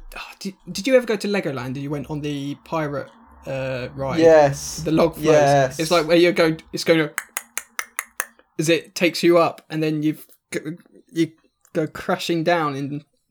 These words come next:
Speaker 1: into the water.
Speaker 2: That's right.
Speaker 1: Kinda like,
Speaker 2: Yeah.
Speaker 1: it's kinda like you're le-,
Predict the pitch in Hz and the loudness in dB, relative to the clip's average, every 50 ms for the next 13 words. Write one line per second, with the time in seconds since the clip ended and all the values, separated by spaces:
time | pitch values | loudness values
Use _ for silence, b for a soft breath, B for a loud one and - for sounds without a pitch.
0 | - - - - 151 147 - - 156 156 165 165 160 151 - - 143 139 139 139 | -20 -16 -10 -8 -8 -8 -6 -6 -6 -4 -2 -2 -4 -4 -2 0 2 2 2 0
1 | - - - 143 135 123 127 123 - - 170 165 175 156 - 135 139 135 135 135 | -2 -8 -4 -2 -2 0 0 -2 0 0 2 2 2 2 0 0 2 4 4 4
2 | - 240 226 208 202 175 180 190 185 185 190 202 196 | 4 4 6 6 6 6 6 6 4 6 4 0 0